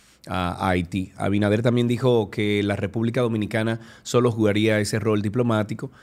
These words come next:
Dentro de la diplomacia haremos todo lo posible para ayudar a esa fuerza, pero como país no formaríamos parte de esa fuerza. Bravo, eso me encanta que dijo el presidente de Abinader. Eso fue este domingo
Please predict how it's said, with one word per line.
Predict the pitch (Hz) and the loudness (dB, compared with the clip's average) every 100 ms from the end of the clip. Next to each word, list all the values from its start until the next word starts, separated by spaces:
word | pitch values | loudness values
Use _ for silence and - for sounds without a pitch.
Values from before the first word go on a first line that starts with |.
| - - | -14 -2
Dentro | 101 98 101 | -2 0 0
de | 101 | 0
la | |
diplomacia | 101 98 101 107 117 120 | 0 0 0 0 0 0
haremos | 110 113 113 | 0 -2 -2
todo | 104 | 0
lo | 107 98 | 0 -2
posible | 98 139 147 107 | -4 0 0 0
para | 95 90 | -4 -6
ayudar | 90 98 | -2 -2
a | 98 | -4
esa | 98 | -6
fuerza, | - 151 160 - - - _ | 0 0 0 -6 -12 -20 _
pero | - 90 87 | -4 -4 -2
como | 92 85 | -4 -2
país | 90 104 110 - | -2 -2 -2 -4
no | 98 104 | 0 0
formaríamos | 104 113 104 92 101 104 101 | 0 0 0 0 0 -2 -6
parte | - 95 95 90 | -2 -2 0 -4
de | 87 | -4
esa | 87 | -6
fuerza. | - 82 82 - | -6 -8 -8 -12
Bravo, | 90 95 98 92 85 - - - _ | -6 0 2 2 0 -8 -20 -20 _
eso | 101 90 | -8 -4
me | 95 | -2
encanta | 90 98 95 87 85 | -2 0 0 -2 -2
que | 87 | -2
dijo | 92 90 92 90 | -2 0 0 0
el | 85 | -2
presidente | 92 90 87 95 | -4 -4 -2 0
de | 92 98 | -2 -2
Abinader. | 90 92 104 95 85 - - _ _ - | -2 0 0 0 -2 -8 -20 _ _ -8
Eso | 95 98 | -4 -4
fue | - 104 101 | 0 0 0
este | 98 117 | -2 0
domingo | 95 90 135 123 95 | 0 2 2 2 0